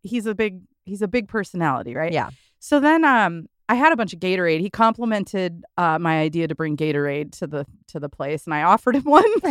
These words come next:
Speaker 1: like, a
Speaker 2: <laughs> It
Speaker 1: total
Speaker 2: became,
Speaker 1: awkward
Speaker 2: like, the thing.
Speaker 1: And it became our joke. So in that
Speaker 2: <laughs>
Speaker 1: entire weekend, but the next day I was all, like, mugged off 'cause I couldn't find our booth, and I was carrying all that heavy shit.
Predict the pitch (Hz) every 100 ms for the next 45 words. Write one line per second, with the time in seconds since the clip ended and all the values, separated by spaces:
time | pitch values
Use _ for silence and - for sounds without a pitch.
0 | 440 294 277 302 294 247 254 240 220 220
1 | 208 196 196 202 190 190 - 185 165 330
2 | 392 392 370 370 370 403 480 285 - 294
3 | 240 262 196 240 - 339 339 302 320 381
4 | 240 240 269 294 - - 403 277 254 240
5 | 214 202 160 - 208 208 196 185 214 262
6 | - 214 175 233 190 123 180 165 170 277
7 | 285 277 175 147 156 - 208 196 190 175
8 | 160 180 175 180 - 294 277